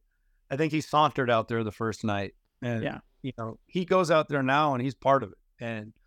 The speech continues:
Speaker 1: um, I'm excited to see what it brings. I think i-, is the beauty of drafting a young guy in today's N B A,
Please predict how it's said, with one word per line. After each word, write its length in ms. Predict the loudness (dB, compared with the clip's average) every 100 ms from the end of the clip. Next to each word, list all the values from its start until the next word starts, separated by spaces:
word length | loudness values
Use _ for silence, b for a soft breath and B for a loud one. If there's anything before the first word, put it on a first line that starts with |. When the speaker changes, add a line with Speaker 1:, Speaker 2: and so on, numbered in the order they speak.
| _ _ _ _ _ -6
Speaker 1:
um, 260 | -2 0 2
I'm 140 | 0
excited 340 | 2 2 2 -2
to 60 |
see 160 | -4 0
what 160 | 0
it 120 | 0 -2
brings. 360 | -2 -2 -2
I 80 | -4
think 280 | -6 -8 -8 _ _ _ -14
i-, 20 | -10
is 240 | -8 -6
the 80 | -6
beauty 400 | -2 0 2 2
of 360 | 0 -2 -12 _ _ _ _
drafting 460 | 2 2 0 0 0
a 60 |
young 340 | 0 0 0 0
guy 420 | 2 2 -2 -4
in 140 | -4
today's 420 | -4 -2 0 0 -2
N 220 | -2 -4
B 220 | -6 -6
A, 180 | -6